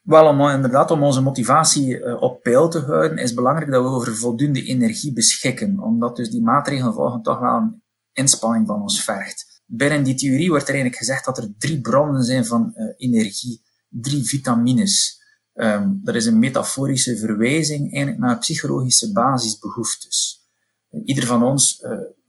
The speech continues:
kent dat wel. We hebben allemaal fysieke behoeftes. We moeten voldoende eten en drinken om fysiek te overleven. Maar we hebben naast fysieke behoeftes ook psychologische behoeftes. En dat is een behoefte aan autonomie, verbondenheid en competentie.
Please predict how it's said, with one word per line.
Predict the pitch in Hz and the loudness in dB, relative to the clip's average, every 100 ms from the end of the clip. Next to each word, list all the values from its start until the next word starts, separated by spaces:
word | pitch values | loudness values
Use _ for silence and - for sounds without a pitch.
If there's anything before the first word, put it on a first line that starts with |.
| _ | _
kent | - 127 143 | -2 0 0
dat | 143 | 0
wel. | 127 139 143 | 2 2 2
We | 120 | 0
hebben | 117 | 0
allemaal | 120 123 113 | 2 2 0
fysieke | 110 - 135 147 151 | -2 0 0 -2 -4
behoeftes. | 131 131 - 135 | -4 -4 -6 -4
We | 127 | -4
moeten | 117 113 | -4 -4
voldoende | 110 120 113 | -4 -2 -2
eten | - 120 131 120 | -2 -6 -2 -2
en | 110 | 0
drinken | 104 117 135 143 | 0 -2 -2 -6
om | 135 - | -8 -6
fysiek | - 190 131 | -6 -8 -10
te | - - | -14 -10
overleven. | 151 143 135 131 151 - - _ _ _ _ | -8 -8 -10 -8 -8 -10 -18 _ _ _ _
Maar | - 120 | -4 0
we | 131 | 2
hebben | 127 123 - | 2 -2 -4
naast | 123 131 139 - - | -2 -2 0 -2 -2
fysieke | - 156 175 147 | -2 -2 -4 -6
behoeftes | 113 139 131 - | -6 -6 -6 -8
ook | 117 - | -8 -4
psychologische | - - - 123 117 110 - - | -2 -2 -4 -4 -6 -6 -8 -8
behoeftes. | - 98 - - - _ _ _ _ | -12 -12 -8 -10 -10 _ _ _ _
En | - | -4
dat | 120 131 | -2 -2
is | 123 | -2
een | 117 | 0
behoefte | 113 147 - | -2 -2 -2
aan | 117 - | -4 -4
autonomie, | 135 135 123 113 107 135 175 - | -4 -4 0 0 2 0 -4 -8
verbondenheid | - 110 110 143 135 127 - | -8 -4 -2 0 0 -2 -2
en | 113 107 | -4 -2
competentie. | 123 113 113 110 101 98 - | -4 -4 -6 -6 -2 -2 -4